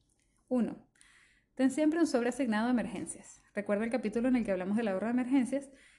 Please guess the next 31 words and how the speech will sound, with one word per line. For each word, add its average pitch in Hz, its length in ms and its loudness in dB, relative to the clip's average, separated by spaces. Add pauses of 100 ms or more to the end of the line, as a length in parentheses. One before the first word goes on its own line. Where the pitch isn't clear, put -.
y 220 100 -2
allí 233 240 2
dijimos 269 440 2
que - 120 -4
estas 220 200 -4
situaciones 233 520 -2
no 202 100 0
son 202 180 -2
un 208 120 0
tema 226 240 0
de 262 220 0
si - 220 -2
van 190 160 0
a 202 60 -2
suceder 220 380 -2
o 247 80 0
no, 254 120 2
sino 262 240 4
de 180 120 -4
cuándo 247 320 4
van 175 140 -2
a 170 40 -6
suceder. - 460 -6 (340)
Así 220 220 -2
que 262 80 0
siempre 254 260 0
es 247 60 0
mejor 262 260 0
estar 185 260 -8
preparado. 175 540 -8 (800)
Dos, - 440 -4